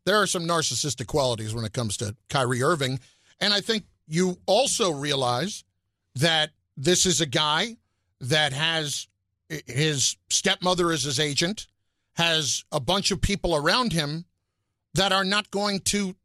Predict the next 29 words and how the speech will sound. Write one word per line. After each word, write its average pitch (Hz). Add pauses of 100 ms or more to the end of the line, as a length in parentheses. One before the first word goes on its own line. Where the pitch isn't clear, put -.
(140)
tell 214
him 208
the 190
truth, 220 (280)
that 175
are 190
not 202
going 208
to 175
tell 202
him 190 (400)
no, 175
that 165
are 175
not 202
gonna 190
tell 202
him 185
he's 196
wrong. 165 (500)
And 165 (600)
that 160 (300)
only 220
serves 214
to 190
build 185 (380)
an 170 (120)
uglier 190
and 165